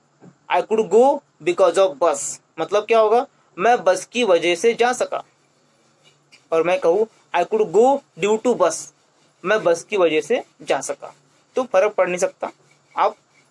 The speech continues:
due to कह सकते हैं, आप because of भी कह सकते हैं। तो मैं कहता हूँ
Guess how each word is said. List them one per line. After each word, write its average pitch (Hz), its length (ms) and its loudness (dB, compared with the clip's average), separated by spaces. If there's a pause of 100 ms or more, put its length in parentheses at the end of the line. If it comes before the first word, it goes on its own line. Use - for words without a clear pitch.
(320)
due 160 200 -2
to 226 120 -2
कह 226 100 2
सकते 226 340 -4
हैं, 262 220 -4 (200)
आप 160 160 -2
because 160 320 0
of 185 160 0
भी - 120 -6
कह - 140 -2
सकते - 320 -12
हैं। - 220 -18 (1080)
तो 285 80 2
मैं 247 200 2
कहता 180 280 0
हूँ 170 140 -4